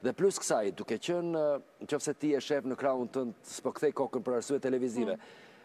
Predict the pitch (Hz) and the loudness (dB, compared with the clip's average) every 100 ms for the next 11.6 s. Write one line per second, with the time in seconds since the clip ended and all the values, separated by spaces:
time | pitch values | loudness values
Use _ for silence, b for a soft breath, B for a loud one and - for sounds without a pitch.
0 | - 127 127 135 170 190 180 151 131 113 | -2 -2 0 0 2 4 4 4 4 2
1 | 113 104 131 170 135 - 143 143 147 131 | 0 2 2 0 -4 0 0 2 0 0
2 | 120 127 - 165 156 117 - 175 180 147 | 0 0 2 2 2 -2 -2 0 0 2
3 | 95 95 - - - - - 117 160 190 | 2 2 -2 -6 -14 -20 -2 2 4 4
4 | 165 127 117 127 131 B B B B B | 4 4 4 2 -4 B B B B B
5 | B - 117 - 202 185 190 175 147 - | B 0 0 2 2 6 4 4 0 2
6 | 147 127 113 120 - - - - - 175 | 4 4 2 -2 -2 -20 -20 -12 0 0
7 | 165 - - - - - 131 160 208 180 | 0 -6 -20 -20 -20 -2 0 0 0 4
8 | 180 156 143 131 127 117 127 131 120 127 | 6 6 6 4 2 0 2 2 4 2
9 | 131 127 - 143 175 160 147 - 165 175 | 2 2 4 2 2 4 2 4 0 2
10 | 226 - 175 175 135 156 B - 180 - | 2 2 -2 2 0 0 B -2 -2 0
11 | 160 139 - 175 196 208 | -2 -2 0 2 2 0